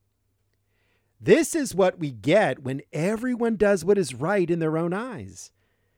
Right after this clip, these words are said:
People are just sitting around making up names and definitions for various quote-unquote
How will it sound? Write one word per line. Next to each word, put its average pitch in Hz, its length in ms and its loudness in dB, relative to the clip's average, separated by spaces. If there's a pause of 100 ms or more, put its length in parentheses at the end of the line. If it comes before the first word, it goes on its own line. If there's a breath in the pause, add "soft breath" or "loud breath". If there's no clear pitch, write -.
(220)
People 269 300 -2
are 156 120 2
just 135 260 -4
sitting 196 440 0
around 139 540 -2
making 156 340 -4
up - 200 -6
names 160 640 -2
and 113 260 -4
definitions 131 960 -4 (300 soft breath)
for 143 180 -2
various 165 460 2
quote-unquote 156 720 0